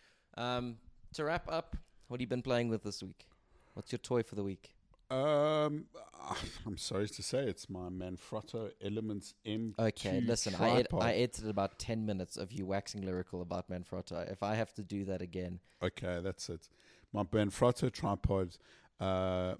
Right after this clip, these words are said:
Speaker 2: my son and sister-in-law, uh, gave me the Nintendo Game and
Speaker 1: The
Speaker 2: Watch
Speaker 1: Game and
Speaker 2: Super
Speaker 1: Watch.
Speaker 2: Mario Brothers
Speaker 1: Yeah.
Speaker 2: Edition. Uh, so I've been playing a lot of that, man.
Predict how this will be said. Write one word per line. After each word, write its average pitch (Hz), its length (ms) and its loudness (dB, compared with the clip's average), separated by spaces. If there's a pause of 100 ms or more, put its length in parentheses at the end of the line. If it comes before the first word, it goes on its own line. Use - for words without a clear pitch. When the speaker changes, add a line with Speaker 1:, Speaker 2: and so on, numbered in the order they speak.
(120)
Speaker 2:
my 92 180 -2
son 117 680 2
and 87 280 -2
sister-in-law, 90 800 -4 (560)
uh, 87 340 0
gave 92 320 0
me 87 380 -2
the 85 540 -2 (120)
Nintendo 90 800 2 (440)
Game 101 280 4
and 98 140 2
Speaker 1:
The - 20 2
Speaker 2:
Watch 90 140 2
Speaker 1:
Game 127 100 6
and 147 80 2
Speaker 2:
Super 147 160 6
Speaker 1:
Watch. 110 320 6
Speaker 2:
Mario 101 340 8
Brothers 92 460 2
Speaker 1:
Yeah. 127 240 4
Speaker 2:
Edition. 113 480 6 (540)
Uh, 90 260 2
so - 180 0
I've 95 60 2
been 98 140 2
playing 107 340 4
a 101 40 0
lot 95 200 4
of 92 80 4
that, 87 260 0
man. 95 440 0